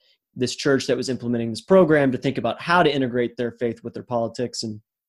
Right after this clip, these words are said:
you know, a bunch of people were saying, "This is awesome. This is great." Um, I don't know if, like, we've really sat down and just kind of tempered all this, which is saying, "Hey, look, it might be limited." Our engagement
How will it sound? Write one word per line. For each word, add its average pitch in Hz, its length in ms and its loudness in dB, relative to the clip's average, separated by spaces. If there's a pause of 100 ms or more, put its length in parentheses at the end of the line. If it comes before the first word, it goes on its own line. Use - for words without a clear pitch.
(460)
you 139 80 -8
know, 120 60 0
a - 40 -4
bunch 123 140 -4
of - 60 -16
people 120 120 -10
were 123 80 -10
saying, 113 140 -12
"This 123 120 -12
is 120 120 -10
awesome. 151 280 -4
This 120 140 -10
is 117 100 -12
great." 135 280 -6 (640)
Um, 120 420 0 (880)
I 185 120 -2
don't 220 120 -4
know 190 220 -2
if, 151 140 -6
like, 143 280 -4 (1160)
we've 139 340 -4
really 151 320 4
sat 139 360 0
down 127 260 0
and 120 100 -2
just 120 220 -8
kind 123 160 -4
of 110 180 -12
tempered 151 380 -2
all 113 160 -2
this, 113 240 -6
which 110 100 -12
is 113 80 -12
saying, 117 160 -8
"Hey, 143 140 -4
look, 151 300 0
it 127 100 -4
might 135 240 -4
be 120 240 -2 (160)
limited." 127 600 -4 (680)
Our 143 140 2
engagement 139 500 0